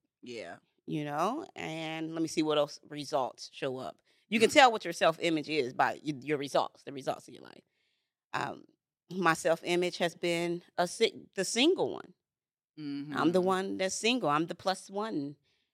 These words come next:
Speaker 2: And, or
Speaker 1: Um,
Speaker 2: the one that brings a girlfriend, you know? My self-image
Speaker 1: Yeah.
Speaker 2: has been, um, the learner. The learner. I'm always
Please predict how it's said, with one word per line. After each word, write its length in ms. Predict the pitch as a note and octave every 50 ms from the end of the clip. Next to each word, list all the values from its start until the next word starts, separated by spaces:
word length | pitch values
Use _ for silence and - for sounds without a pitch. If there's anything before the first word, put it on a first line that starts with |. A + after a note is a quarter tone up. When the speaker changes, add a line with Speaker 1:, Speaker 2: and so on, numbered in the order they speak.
| _ _ _ _ - D#3+
Speaker 2:
And, 480 | D#3+ E3+ E3 E3 D#3+ D#3+ D#3+ D#3+ D#3
or 120 | D3+ D3+ D#3
Speaker 1:
Um, 40 | D#3
Speaker 2:
the 60 | D#3
one 220 | D3+ D#3+ E3+ F3+ F#3
that 120 | F#3 E3+
brings 300 | E3 F#3+ F#3+ F#3+ F#3+ F3+
a 40 | G3+
girlfriend, 760 | F#3 G#3 A3+ B3 C4 C4 - - D#3 D3 C#3+ C#3 C#3+ D3 D#3
you 80 | E3 E3+
know? 200 | E3 E3 E3+ F3
My 120 | E3+ D#3+
self-image 500 | D3 C#3+ D#3 D#3 D#3+ D#3+ E3 E3+ F3 D#3+
Speaker 1:
Yeah. 40 | -
Speaker 2:
has 160 | - D#3+ E3+
been, 500 | E3+ F#3 F3 E3+ E3 E3 D#3+ D#3+ D#3+ E3 - _ _ _ _ _ _ _ _ _ _ _ _ _ -
um, 320 | - D3+ D#3 - - - - _ _ _ _ _ _ _ - - _ _ _ _ _ _ _ _ _ _ _ _ _ _ _ _ _ _ -
the 140 | D#3+ F#3+ F3+
learner. 520 | F3 F3 F3+ F#3+ G#3+ G#3+ G3+ E3+ C3 - - - _ _ _ _ _ _ _ _ _ _ _ -
The 120 | D3+ D3+ D3
learner. 640 | D3 D3 D3+ D#3+ E3+ E3 D#3 D3+ D3 B2+ G#2 C#2+ - -
I'm 100 | - D3
always 480 | D#3 D#3 D#3 D#3 D#3+ D#3+ D#3 D3+ - -